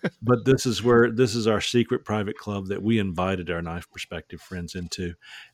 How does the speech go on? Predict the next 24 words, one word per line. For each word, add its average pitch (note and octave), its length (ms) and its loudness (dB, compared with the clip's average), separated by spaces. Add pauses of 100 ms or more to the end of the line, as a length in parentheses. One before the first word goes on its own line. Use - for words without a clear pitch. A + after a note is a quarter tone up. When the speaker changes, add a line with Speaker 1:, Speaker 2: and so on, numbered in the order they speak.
(140)
Speaker 2:
And, F#2+ 400 -2
uh, E2+ 360 -4 (340)
so - 120 -8
we're A#2 80 -2
gonna A#2 140 -4
take G#2+ 200 -8
a G2 40 -10
vote G#2 180 -6
right G2+ 200 -8
now G2+ 180 -10
and F2 100 -14
see F#2+ 120 -10
if F#2 100 -12
he's F#2+ 200 -10
in F#2 120 -8
it. G2 180 -12
And A2+ 200 -4
with E3 240 0
that, G2 200 -2
let A#2+ 80 -2
me A#2 120 -4
tell A#2+ 200 -6
you, A2 140 -2
Jared, D#2 320 -8